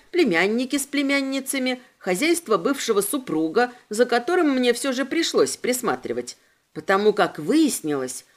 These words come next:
что некроманты к хозяйственным делам не слишком пригодны, тем более, когда заняты не совсем здоровой сестрой. Хотя, признаться честно, в последнее время у меня складывается ощущение –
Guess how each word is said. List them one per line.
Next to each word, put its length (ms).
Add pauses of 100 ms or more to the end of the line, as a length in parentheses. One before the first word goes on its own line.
(120)
что 260
некроманты 1040
к 40
хозяйственным 840
делам 460
не 80
слишком 560
пригодны, 680 (260)
тем 240
более, 320
когда 320
заняты 440
не 140
совсем 440
здоровой 440
сестрой. 680 (680)
Хотя, 560 (100)
признаться 640
честно, 640 (320)
в 40
последнее 680
время 400
у 20
меня 300
складывается 720
ощущение – 840